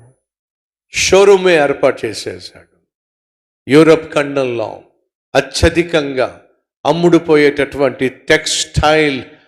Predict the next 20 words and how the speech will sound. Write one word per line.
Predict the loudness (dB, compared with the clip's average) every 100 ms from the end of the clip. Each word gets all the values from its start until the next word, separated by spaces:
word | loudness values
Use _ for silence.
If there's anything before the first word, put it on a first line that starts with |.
| _ _
ఇండస్ట్రీనే | -2 2 2 2 2 2 2
ప్రారంభించాడు. | 0 2 4 4 0 -4 -6 -6 -8 -12 _ _ _ _ -8
ఈరోజు | -2 -2 -2
మీరు | -6
ఫారం | -4 2 4 4 2
మాల్ | 2 2
కావచ్చు, | 2 2 4 2 0
హైదరాబాద్లో | 0 0 0 0 0 0 0
ఉన్న | 0
మాల్స్ | 2 2 2 0 -6
కావచ్చు, | -2 0 0 -2 -6
మీరు | -6
వెళ్ళినప్పుడు | 0 0 2 0 2 0 0 -10 _ _ _ _
జెడ్ఏఆర్ఏ | -4 -2 -2 -8 -4 0 2 0 -2 0 2 2 -2 0 2 2 0 -6
అని | -4
ఒక | -4 -4
షాప్ | 2 2 2
కనిపిస్తుంది. | -4 -2 -4 -4 -10 -12 -20 _ _ _ -6
ఎప్పుడైనా | 0 0
చూసారా? | 0 0 0 0 -4